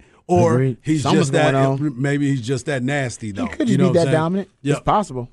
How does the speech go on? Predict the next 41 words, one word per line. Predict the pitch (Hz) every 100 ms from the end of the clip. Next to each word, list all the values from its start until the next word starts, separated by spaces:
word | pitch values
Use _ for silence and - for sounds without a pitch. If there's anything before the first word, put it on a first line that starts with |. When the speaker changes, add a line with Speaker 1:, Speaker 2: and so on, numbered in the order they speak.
| 131
Speaker 1:
Yeah, | 123
we've | 110 147
seen | - 202
it | 165
happen | 151 131 135
before. | 123 107 160 135 135 _
Speaker 2:
He, | - -
he's | 185 185 269 226
right | 202 190
now | 190 175
just | 156 151 -
playing | 170 160 151 143 139 -
at | 139 135
an | 127
extremely | 123 - 147 147 139 127
high | 104 131 123
level. | 113 131 120 117
Basically, | 107 135 147 143 147 131 135 123 120 113 _ _ _ _ _
y-, | 123 -
you | - 147
know, | 131 120
and | 117 131 147
I | 156
know | 156 160 156 135
Philadelphia's | 160 147 139 139 139 131
got | 135
a |
lot | 135
of | 131
guys | 135 -
playing. | 131
Has-, | 123 131 -
Hassan | 120 - 147
Reddick | 131 135 123
is | -
playing | 127 127
at | 120
a |
high | 131 123
level | 127 113
too. | 104 139 127